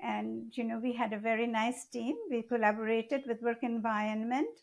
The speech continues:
There was, um, Beth Rosenberg,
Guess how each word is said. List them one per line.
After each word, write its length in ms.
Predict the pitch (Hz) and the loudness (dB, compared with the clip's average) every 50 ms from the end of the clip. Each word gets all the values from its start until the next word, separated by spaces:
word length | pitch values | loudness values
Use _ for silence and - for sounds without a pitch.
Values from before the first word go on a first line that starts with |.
| _ - | _ -4
There 280 | 226 220 214 208 202 214 | -2 0 0 0 0 -2
was, 460 | 220 208 214 214 214 - - - - | -2 -2 -2 -2 -4 -6 -12 -8 -6
um, 540 | 220 214 208 208 - - - - - - - _ _ _ _ _ _ _ _ _ _ _ _ _ _ _ _ _ _ _ _ _ _ | -4 -4 -2 -4 -4 -6 -8 -10 -14 -16 -20 _ _ _ _ _ _ _ _ _ _ _ _ _ _ _ _ _ _ _ _ _ _
Beth 380 | - 202 202 233 233 247 240 - | -12 0 4 6 6 6 4 2
Rosenberg, 840 | 240 226 226 226 220 226 247 233 226 214 220 226 220 226 262 330 | 0 2 2 2 2 0 0 -2 -2 -2 -2 -2 -2 -2 -2 -2